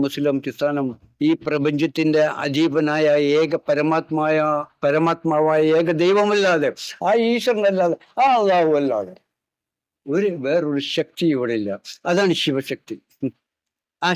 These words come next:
ശിവശക്തിയാണ് ഈ ശിവസ്വരൂപമായും ലാ ഇലാഹായും പ്രപഞ്ചമായും ദൃശ്യമായത്. ഈ ഒന്നിനെ കുറിച്ചല്ലാതെ ഭൂമിയിലെ ഒരു മതത്തിനും ഒരു,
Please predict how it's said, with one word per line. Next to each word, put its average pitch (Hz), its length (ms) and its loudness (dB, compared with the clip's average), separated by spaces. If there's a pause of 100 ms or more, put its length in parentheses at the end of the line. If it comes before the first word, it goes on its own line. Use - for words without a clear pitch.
ശിവശക്തിയാണ് 143 1000 0 (400)
ഈ 143 100 0
ശിവസ്വരൂപമായും 143 1200 0 (280)
ലാ 143 220 0
ഇലാഹായും 139 760 -2 (580)
പ്രപഞ്ചമായും 120 840 -2
ദൃശ്യമായത്. 104 680 -4 (300)
ഈ 226 180 2
ഒന്നിനെ 220 340 2
കുറിച്ചല്ലാതെ 208 760 0
ഭൂമിയിലെ 202 540 0
ഒരു 208 320 2
മതത്തിനും 196 680 0
ഒരു, 196 220 2